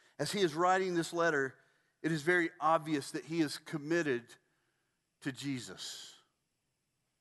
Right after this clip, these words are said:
He's committed to the gospel. He's committed to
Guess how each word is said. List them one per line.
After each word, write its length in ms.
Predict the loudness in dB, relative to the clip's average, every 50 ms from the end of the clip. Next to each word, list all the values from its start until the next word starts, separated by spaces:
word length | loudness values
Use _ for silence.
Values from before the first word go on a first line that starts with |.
| _ _ _ _ _ -4
He's 160 | -4 -4 -4
committed 520 | -6 -4 -2 2 4 4 4 4 2 -2 -4
to 120 | -4 -2
the 140 | -2 -2 0
gospel. 580 | 2 2 2 0 -2 -6 -10 -12 -12 -14 -14 -14 _ _ _ _ _ _ _ _ _ _ _ _ _ _ _
He's 180 | -4 -4 -4 -4
committed 540 | -4 -4 -2 0 2 2 2 2 0 -2 -2
to 220 | 0 2 2 2